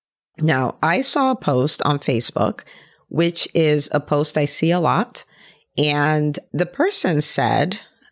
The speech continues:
um, was asking about Facebook ads. And, you know, people were saying, "You can go here, you can do this course, you can get this person on board," and all of that.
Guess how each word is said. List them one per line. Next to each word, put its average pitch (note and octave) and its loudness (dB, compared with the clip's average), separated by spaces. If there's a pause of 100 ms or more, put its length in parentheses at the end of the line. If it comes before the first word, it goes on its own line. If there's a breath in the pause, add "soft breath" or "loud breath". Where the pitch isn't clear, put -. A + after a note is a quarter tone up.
um, D3+ 0
was D#3+ 0
asking G3+ -4
about E3 -2
Facebook C3+ 0 (100)
ads. A2 0
And, A#2+ -4
you D3+ 2
know, A#2+ 0
people D#3+ -2
were D3 2
saying, C#3 -2
"You A#2+ -2
can C3 -2
go B2+ 0
here, A3 2
you G3+ 0
can C#3 -2
do B2 -2
this G#2 -2
course, F#3+ 0
you C3+ -2
can B2+ -2
get A2+ -2
this F#3 -2
person F#3+ -4
on F3 0
board," D#3+ 0 (420 loud breath)
and C#3+ 0
all C4 2
of B3 0
that. F#2 -2